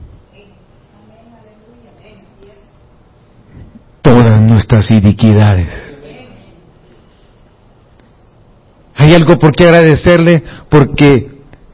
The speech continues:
sigamos el siguiente slide, Él es, sí, ese, ese es el que sa-, el que sana todas mis dolencias.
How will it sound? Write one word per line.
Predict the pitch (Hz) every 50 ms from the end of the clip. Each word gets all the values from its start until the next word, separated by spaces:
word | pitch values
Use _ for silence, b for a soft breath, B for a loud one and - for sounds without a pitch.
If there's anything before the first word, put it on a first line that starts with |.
| - - - _ _ _ _
sigamos | - - - 143 151 160 156 143
el | 139 113
siguiente | 131 151 151 143 - 156
slide, | 135 147 156 160 165
Él | 143 143 160
es, | 175 175 123 - -
sí, | - 175
ese, | 165 - - 180
ese | 170 165 - - 170
es | 147
el | 180 165 135 -
que | - 160 147 135
sa-, | - - - - - - -
el | 233 160 151 -
que | - 160 151 143
sana | - - - - - 190 208 202 185 170 165 160 - - - -
todas | 254 240 220 208 190 160 151 139 123
mis | 127 127 131 113 110
dolencias. | - 127 120 120 117 123 131 123 117 110 107 - -